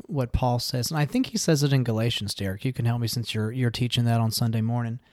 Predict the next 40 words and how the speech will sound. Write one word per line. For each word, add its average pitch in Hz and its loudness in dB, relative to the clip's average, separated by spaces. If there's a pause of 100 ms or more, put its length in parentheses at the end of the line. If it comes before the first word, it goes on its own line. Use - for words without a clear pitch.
(480)
Um, 143 2
he 135 2
talks 135 -4
about 127 0
how, 123 2
you 123 0
know, 120 0
if 117 -4
the - -4
law 131 8
was 117 2
good 135 2
enough, 104 -4 (380)
well, 123 -10 (220)
there'd 131 0
be 110 -2
no 104 -2
need 104 -4
for, 92 -8
for 107 -10
Christ - -6
to - -10
come. 101 -4 (920)
Kinda 160 -2
like 143 -2
what 143 -4
you're 143 -4
saying, 147 -2
you 127 -2
know, 123 -2
we 123 0
can 131 -4
sometimes 131 2
be 123 4 (680)
too 127 4
clingy 143 4
to 117 2 (340)
some 123 2
of 117 0
the, 104 0